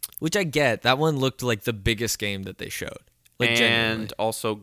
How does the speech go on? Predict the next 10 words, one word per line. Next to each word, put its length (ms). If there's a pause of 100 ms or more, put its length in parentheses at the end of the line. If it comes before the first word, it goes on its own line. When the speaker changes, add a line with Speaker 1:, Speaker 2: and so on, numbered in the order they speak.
Speaker 2:
Gunbrella. 680 (840)
Speaker 1:
Gunbrella. 520 (580)
Okay, 420
so, 380 (140)
to 180
be 180
fair, 460 (420)
those 320
were, 200 (120)
Speaker 2:
So, 300